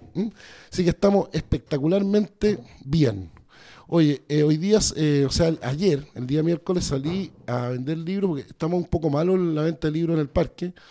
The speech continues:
entonces salí a buscar, eh, el cliente en la ca-, a la calle,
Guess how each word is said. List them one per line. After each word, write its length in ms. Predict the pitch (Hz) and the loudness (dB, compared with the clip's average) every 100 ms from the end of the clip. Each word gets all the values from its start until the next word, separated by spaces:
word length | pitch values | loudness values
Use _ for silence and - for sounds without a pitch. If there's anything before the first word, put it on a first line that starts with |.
| - - | -20 -20
entonces 300 | _ 147 156 | _ -2 -2
salí 240 | - 143 156 | 0 0 2
a 60 | |
buscar, 340 | 165 - 165 160 | 2 0 0 0
eh, 320 | 165 156 139 123 117 107 101 - - _ _ _ _ - | 2 0 0 -2 -4 -10 -14 -18 -18 _ _ _ _ -10
el 200 | 131 - | -8 -6
cliente 520 | 139 165 180 - 170 | 0 2 2 0 2
en 100 | 139 | 2
la 80 | 151 | 0
ca-, 160 | 160 | 0
a 20 | 151 | 0
la 120 | 170 | 0
calle, 340 | 147 110 107 | -2 -2 -6